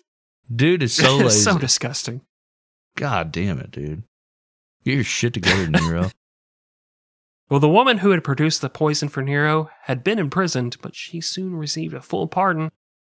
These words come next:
Speaker 2: and a large estate in the countryside. Now, after this whole conspiracy, the relationship between Nero and Agrippina had grown so strained that he threw her out of the palace and sent her to live in her own home, where she received almost no visitors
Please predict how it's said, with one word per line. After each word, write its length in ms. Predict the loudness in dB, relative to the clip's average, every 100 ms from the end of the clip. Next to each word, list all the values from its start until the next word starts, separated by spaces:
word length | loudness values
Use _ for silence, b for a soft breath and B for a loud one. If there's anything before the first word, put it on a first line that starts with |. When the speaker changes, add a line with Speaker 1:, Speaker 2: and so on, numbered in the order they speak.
| _
Speaker 2:
and 80 | -4
a 60 | 0
large 260 | 2 0
estate 340 | -2 -2 0 -2
in 60 |
the 60 | -4
countryside. 680 | -4 -4 -4 -6 -6 -8 -12 _ _ _ _ _ _ _ _ _ _ _
Now, 120 | -4 2
after 280 | 2 0 -2
this 200 | -2 0
whole 160 | -2
conspiracy, 600 | -2 -8 -4 -2 -2 -6
the 120 | -8
relationship 560 | -4 -4 -4 -6 -8 -8
between 340 | -10 -8 -4
Nero 240 | 0 2 2
and 100 | 2
Agrippina 460 | 0 -2 -4 -4
had 180 | -4 -6
grown 300 | -4 -4 -2
so 400 | -4 -2 0 0
strained 680 | 0 -2 0 2 0 -4 -12 _ _ 0
that 140 | 2
he 80 | 2
threw 240 | 0 2
her 100 | 4
out 200 | 4 4
of 100 | 2
the 80 | -2
palace 560 | 0 2 4 2 -2 -6
and 100 | -6
sent 160 | -4 -2
her 60 | -2
to 60 |
live 180 | -4 -2
in 60 | -2
her 200 | 0 2
own 200 | 2 2
home, 400 | 0 0 -2 -6 _
where 120 | -12
she 180 | -8 -6
received 480 | -4 -2 -2 -2 -6 -6
almost 460 | -2 0 -2 -4
no 240 | 0 2 4
visitors 600 | 2 2 0 0 -2